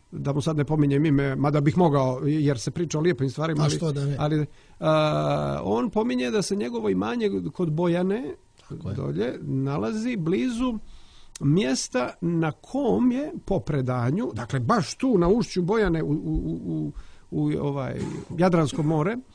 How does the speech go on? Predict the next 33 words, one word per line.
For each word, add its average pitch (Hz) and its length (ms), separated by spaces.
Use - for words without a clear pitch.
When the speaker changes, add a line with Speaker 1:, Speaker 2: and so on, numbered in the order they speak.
Speaker 2:
Malo 165 280
iznad. 139 380
Speaker 1:
malo 214 360
iznad, 262 380
e, 254 40
Speaker 2:
Da. 214 100
Speaker 1:
dakle, 214 500
u 208 180
momentu, 233 640
a 170 80
to 247 120
je 240 60
u 233 60
pitanju 220 340
jedanaesti 208 520
vijek, 143 260
u 156 40
momentu 240 440
kad 196 200
su 185 180
mošti 214 400
Svetog 180 400
Nikole, 175 400
e, - 120
sa, 156 240
sa, 131 440
iz 139 120
Male 202 260
Azije 143 400
preni-, 190 720
prenošene, 190 640
e, 240 60
brodom, 190 500